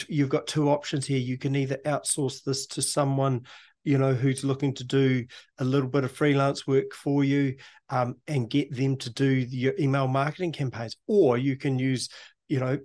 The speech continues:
platforms like MailChimp to set up your email marketing.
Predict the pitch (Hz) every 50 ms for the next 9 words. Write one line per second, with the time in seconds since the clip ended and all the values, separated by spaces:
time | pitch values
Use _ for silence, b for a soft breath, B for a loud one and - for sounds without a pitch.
0 | _ _ _ - 143 139 - - - - 147 139 120 107 104 117 117 113 113 -
1 | - 127 135 139 139 143 147 135 135 - - 147 143 139 139 - B B B B
2 | B - - 139 135 131 120 113 b b b - - - - - 156 147 156 156
3 | - - - 147 135 123 120 120 117 117 113 113 110 113 113 110 110 107 - -
4 | 110 113 107 104 101 101